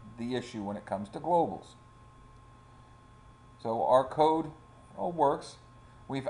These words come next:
outsourced it into these three methods,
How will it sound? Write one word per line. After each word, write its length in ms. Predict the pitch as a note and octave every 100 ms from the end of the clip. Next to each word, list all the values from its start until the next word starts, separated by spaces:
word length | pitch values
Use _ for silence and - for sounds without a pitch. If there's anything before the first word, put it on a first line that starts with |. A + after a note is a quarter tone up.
| -
outsourced 640 | F3 G3+ - D3 B2+ -
it 160 | D3+ D3+ D3+
into 340 | D3+ D3 D#3
these 460 | C3 C3+ B2+ B2 - - - - - - - - - - - - - - - -
three 380 | C#3+ D#3 E3 F3+
methods, 680 | E3+ C#3+ A2+ A#2+ C3 -